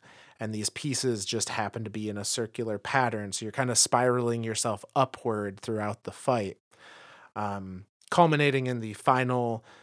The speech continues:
damage phase at the top, uh, and then it resets you back down at the bottom to, to do it however many times you need. And,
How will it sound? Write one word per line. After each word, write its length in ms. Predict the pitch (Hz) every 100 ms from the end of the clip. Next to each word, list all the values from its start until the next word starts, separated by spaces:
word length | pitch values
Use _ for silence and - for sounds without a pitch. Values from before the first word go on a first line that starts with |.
| _ -
damage 380 | 123 120 120 -
phase 320 | 127 110 101
at 80 | -
the 80 |
top, 480 | - - 175 147 - - _ - - -
uh, 680 | 110 113 110 110 104 104 107
and 160 | 127 120
then 180 | 117 110
it 160 | 117
resets 420 | 117 113 - 117 120
you 60 |
back 220 | 107 101
down 200 | - 101
at 100 | 101
the 60 | -
bottom 580 | 110 101 95 98 95 92
to, 360 | 110 98 92 - -
to 100 | -
do 160 | 107 101
it 80 |
however 220 | - 110 98
many 160 | 95
times 300 | - 98 90
you 60 | 92
need. 200 | 87 80 _ _ _ _ _ _ _ _ _ _ - - - _ _
And, 380 | 143 135 123 117